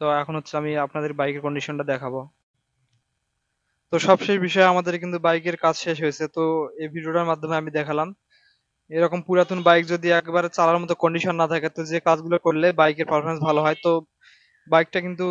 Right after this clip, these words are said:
যে সমস্ত কাজগুলো ছিল সমস্ত কাজ করা শেষ হয়েছে। তো বাইকটা আমি ride দিয়ে আসছি। তো এই বাইকটার এখন যে condition এটা কিন্তু এখন যে কোনো একটা হান্ড্রেড সিসি bike এই বাইকটার সাথে পারবে না।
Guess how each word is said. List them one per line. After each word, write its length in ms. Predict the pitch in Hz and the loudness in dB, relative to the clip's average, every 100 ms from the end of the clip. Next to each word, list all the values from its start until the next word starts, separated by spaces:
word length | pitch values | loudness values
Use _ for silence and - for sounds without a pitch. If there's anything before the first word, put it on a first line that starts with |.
| 175 | -4
যে 80 | 165 | -6
সমস্ত 360 | - 165 165 180 | -4 -4 -4 -2
কাজগুলো 360 | 170 160 160 165 | 2 2 2 -2
ছিল 180 | - 160 - | -2 -6 -2
সমস্ত 300 | 165 165 - 165 | -4 -4 -6 -2
কাজ 100 | 156 - | -2 2
করা 180 | 156 156 | 0 2
শেষ 200 | 165 156 | 0 0
হয়েছে। 240 | 156 143 156 | 0 0 -2
তো 180 | - 165 156 - _ _ _ _ _ _ - | 4 4 4 0 _ _ _ _ _ _ -2
বাইকটা 260 | 156 170 190 | 2 2 2
আমি 100 | 185 | 4
ride 180 | 175 175 | 4 4
দিয়ে 140 | 175 165 | 4 0
আসছি। 160 | - 165 | 0 -8
তো 120 | 160 165 | -4 -4
এই 60 | 165 165 | -2 0
বাইকটার 360 | 165 165 180 | 0 0 2
এখন 200 | 170 165 175 | 2 2 -2
যে 80 | 175 | -2
condition 340 | 165 165 165 170 | -2 -2 -4 -6
এটা 140 | 156 165 | -4 -4
কিন্তু 160 | 170 165 | -4 -2
এখন 240 | 156 165 165 | -2 -4 -4
যে 140 | 156 | -2
কোনো 160 | 160 170 | 0 0
একটা 220 | 170 - | 0 0
হান্ড্রেড 300 | 156 160 160 160 | -4 -2 -6 -6
সিসি 220 | - 180 | -6 0
bike 200 | 160 156 160 | 2 0 0
এই 60 | 156 | 0
বাইকটার 260 | 151 165 | 0 -4
সাথে 140 | 160 156 | -8 -2
পারবে 200 | 160 151 | 0 0
না। 100 | 151 | -2